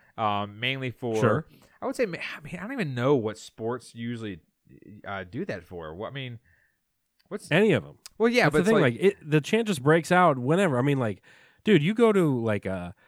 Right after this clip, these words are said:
Speaker 2: uh, let's say a, a tailgate anywhere across the country, if for any football, sp-, any sport, anything, and you just start chanting, "U S A, U S A,"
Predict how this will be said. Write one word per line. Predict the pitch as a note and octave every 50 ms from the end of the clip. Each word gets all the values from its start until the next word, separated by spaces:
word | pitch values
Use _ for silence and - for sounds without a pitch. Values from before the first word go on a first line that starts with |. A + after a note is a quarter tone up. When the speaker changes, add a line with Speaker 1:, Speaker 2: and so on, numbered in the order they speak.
| _ _ _ _
Speaker 2:
uh, | G2 G2+ G2+ F#2+ F#2 F2+ F2 F2 E2+ E2+ D#2 - - - _ _ _ _ _ _ _ _ _ -
let's | A#2+ A#2+ -
say | - D#3 C#3 C3 B2 B2 A#2 A2+ G#2+
a, | G#2 G2+ G2 G2 F#2+ - - - -
a | A2
tailgate | - - A#2 B2 C3 C3+ C#3+ C#3+ D3 D#3 E3 - _ _ _ _ _ _ _ _ _ _ _
anywhere | B2 A#2+ C3 C#3 C#3+
across | C#3 - - C#3 C3+ C3 -
the | - A#2+
country, | - B2 A#2 A2+ - C#3+ D3 D#3 E3 - _ _ _ _ _ _ _ _ -
if | A2+ -
for | - C3 A#2 A2+
any | A#2 B2+ D3+
football, | C#3 - D3 C3+ - D3+ C#3+ C#3 -
sp-, | - - -
any | A#2+ B2+ C#3 D3+ D#3+ C#3+
sport, | - - - C#3 C#3 D3 - -
anything, | A2 G#2+ A#2+ C3 C3 D#3 E3+ F3 E3+ - _ _ _ _ _ _ _ _ -
and | A#2 A#2 A#2 A2 A2
you | A#2+ C3+
just | C#3+ C3 -
start | - C#3+ B2+ A#2
chanting, | - - C3 B2+ C3 C3 A#2 G2+ F#2+
"U | A#2+ B2+ B2+ A2+ - -
S | - C3+ C3 A2 - - -
A, | C#3 C#3+ C3+ G#2 - _ _ _ _ _ _ _
U | - - D3+ D3 A#2+ A2+ _ -
S | D3+ C3+ A#2+ - - - -
A," | C#3+ B2+ G#2